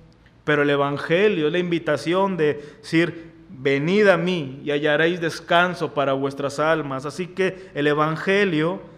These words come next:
sigue siendo esa invitación a que recibas la gracia del Señor para tu crecimiento, para que sometas esas áreas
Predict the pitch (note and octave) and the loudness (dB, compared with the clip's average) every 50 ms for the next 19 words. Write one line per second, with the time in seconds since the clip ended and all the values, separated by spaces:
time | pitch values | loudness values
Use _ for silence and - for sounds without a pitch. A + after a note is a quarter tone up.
0 | - - - - - D#3+ D#3+ F3 F3+ E3+ F3 F3+ F3+ F3+ F3+ F3 E3 E3 D#3 - | -20 -20 -20 -8 -4 -2 0 0 0 -2 0 0 0 0 0 0 -2 -2 0 0
1 | F3+ F#3 F3+ F#3 G3+ G3 G#3+ G#3+ G#3 - F3+ D3 C3+ C#3 C#3+ D3 C#3+ - - - | -2 -2 -2 -2 -2 -2 0 -2 -2 -2 -6 -6 -6 -8 -10 -14 -16 -20 -20 -20
2 | - _ _ _ _ _ _ _ _ _ _ - A#2 A#2+ A#2+ C3+ C3 B2+ B2+ B2+ | -20 _ _ _ _ _ _ _ _ _ _ -6 -6 -4 -2 0 0 0 0 -2
3 | C3+ - - G#3+ A#3 C4 B3+ A#3+ G#3 E3+ D#3+ D3+ D3 C#3+ D#3 F3+ G#3 G3 E3 A3+ | -4 -2 0 2 4 4 4 4 2 2 2 2 2 4 4 4 4 4 4 2
4 | A3 G#3+ G#3+ G#3+ G#3+ G#3+ G#3+ G#3 G3 F3 D3 C3 B2+ C#3 - - - - - - | 2 4 2 2 2 2 2 0 2 0 -2 -4 -4 -6 -8 -10 -16 -20 -20 -20
5 | - - - _ - D3 C#3+ C#3+ C#3+ C#3+ D3 - D3+ D3 D3 D3 C#3+ D3 D3+ D#3+ | -20 -20 -12 _ 2 2 2 2 2 -2 -4 -2 0 0 2 2 0 -2 0 2
6 | D#3+ D#3+ D#3+ D#3 - - A#2 G2+ - - - - - - - _ _ - C3+ C3 | 2 2 0 -2 -6 -8 -10 -10 -12 -14 -20 -20 -20 -20 -20 _ _ 2 4 4
7 | C3+ - - D3 C#3 - D3+ D#3 E3+ G3+ A3+ A3+ A3+ G3+ E3+ - G3 G3 G3 G#3 | 4 2 0 -2 0 0 0 2 4 4 4 4 4 2 2 2 0 -2 0 -2
8 | G3+ F3+ - - - - F3+ G3 G#3 G#3+ G#3 F3 D#3+ D#3+ D#3+ E3 E3+ E3 E3 - | -2 -2 -4 -6 -6 0 2 4 6 6 6 4 4 4 6 4 4 2 -2 -8
9 | - | -14